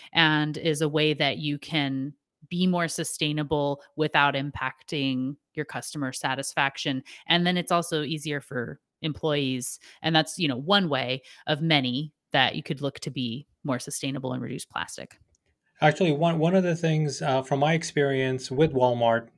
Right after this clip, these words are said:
Speaker 2: was that, uh, uh, uh, I was not directly involved in the conversation, but I, I, I knew of it, was, um,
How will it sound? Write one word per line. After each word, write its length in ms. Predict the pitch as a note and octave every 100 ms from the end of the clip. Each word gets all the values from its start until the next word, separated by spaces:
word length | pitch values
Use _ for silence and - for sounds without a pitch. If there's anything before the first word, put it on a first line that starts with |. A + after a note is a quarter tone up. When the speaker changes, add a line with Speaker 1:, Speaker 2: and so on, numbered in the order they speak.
| -
Speaker 2:
was 280 | B2+ C3 B2+
that, 280 | B2+ B2+
uh, 380 | C3 B2+ B2 C3+ -
uh, 340 | C#3 _ D3 C3
uh, 140 | B2 C#3+
I 60 |
was 260 | D3 D3+ -
not 180 | D#3 C3+
directly 380 | C#3 D3+ D#3
involved 320 | C#3+ C3+ C#3+ C#3+
in 80 |
the 60 | C#3+
conversation, 640 | C#3+ C#3+ C#3 D3+ C#3+ D#3+ C3
but 120 | B2+
I, 140 | B2
I, 240 | C3 C3 C3 B2+
I 40 |
knew 260 | B2+ C3 C#3
of 160 | C#3+
it, 160 | F3 F3 - _ _ _ _ _ C3+
was, 360 | C3+ C3+ C3 B2+
um, 460 | B2+ B2 B2 B2+